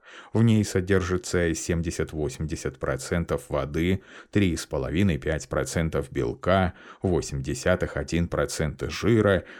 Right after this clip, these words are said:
десять-восемнадцать процентов сахаров и сравнительно мало сырой клетчатки, шесть-восемь процентов. Очень важна способность сорга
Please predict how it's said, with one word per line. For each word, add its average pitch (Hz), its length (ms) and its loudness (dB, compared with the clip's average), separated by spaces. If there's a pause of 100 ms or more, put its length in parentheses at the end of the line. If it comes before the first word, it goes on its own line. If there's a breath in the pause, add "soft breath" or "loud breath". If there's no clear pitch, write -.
(120)
десять-восемнадцать 78 1080 -4
процентов 78 640 0
сахаров 80 680 0 (200 loud breath)
и 135 100 4
сравнительно 87 760 0
мало 82 300 0
сырой 71 380 -2
клетчатки, 90 880 -2 (180 soft breath)
шесть-восемь 76 840 -4
процентов. 90 840 -2 (400 loud breath)
Очень 82 300 2
важна 71 380 -2
способность 73 580 -4
сорга 101 500 2